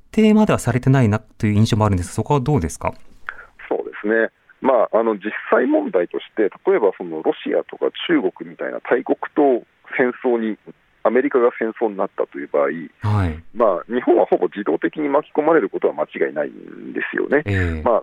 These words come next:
Speaker 2: 例えばその私の専門にしているロシアの軍事思想なんかでいうと、彼らはその純粋な防御、防衛という考え方は持っていないので、
Speaker 1: うん。
Speaker 2: 必ずその防御に攻撃が伴うんですよね。
Speaker 1: はい。
Speaker 2: ですから、例えば、まあ、その欧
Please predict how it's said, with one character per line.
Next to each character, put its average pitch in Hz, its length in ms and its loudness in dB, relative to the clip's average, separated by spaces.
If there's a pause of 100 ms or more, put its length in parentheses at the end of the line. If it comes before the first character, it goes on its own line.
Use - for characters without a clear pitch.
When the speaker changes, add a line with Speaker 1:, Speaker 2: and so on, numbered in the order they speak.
Speaker 2:
例 - 80 0
え - 20 4
ば 107 120 4
そ 107 60 -6
の 90 100 -2
私 135 300 -2
の 135 160 0
専 135 120 4
門 127 240 -2
に 127 60 -2
し - 80 -16
て 123 80 0
い 107 60 4
る 110 100 4
ロ 143 140 2
シ 123 160 0
ア 98 40 4
の 80 140 -4
軍 87 240 -10
事 101 120 -12 (180)
思 82 100 2
想 69 60 -8
な 71 80 -6
ん 69 40 -18
か 67 140 0
で 69 60 0
い 71 100 -2
う 67 160 -10
と、 67 160 -4 (340)
彼 - 220 2
ら 85 80 4
は 69 160 2
そ 80 80 -12
の 76 120 -14
純 143 280 -4
粋 151 120 2
な 139 160 4
防 135 260 2
御、 117 80 -4 (200)
防 117 280 6
衛 120 100 4
と 120 140 -4
い 113 60 0
う 107 40 -4
考 107 240 -8
え 107 100 0
方 104 200 -4
は 67 60 -6
持 80 100 -16
っ - 20 -14
て - 340 -10
い 80 60 -14
な 90 140 0
い 60 40 -8
の 50 140 -14
で、 78 200 2
Speaker 1:
う 98 40 -2
ん。 87 280 -2 (200)
Speaker 2:
必 - 160 0
ず 110 300 0
そ 175 80 -2
の 143 80 2
防 139 280 2
御 82 120 -4
に 69 140 -18 (280)
攻 135 200 2
撃 123 240 -4
が 110 100 4
伴 110 300 -2
う 67 80 -2
ん 50 220 -20
で 50 80 -12 (260)
す - 40 -18
よ 92 60 -10
ね。 95 40 -10
Speaker 1:
は 98 300 0
い。 78 60 -10 (280)
Speaker 2:
で - 160 -20
す - 60 -16
か 107 100 2
ら、 110 60 4
例 - 320 4
え - 20 4
ば、 101 100 6
ま 110 180 4
あ、 - 60 4
そ 110 80 -6
の 104 140 -2
欧 156 220 2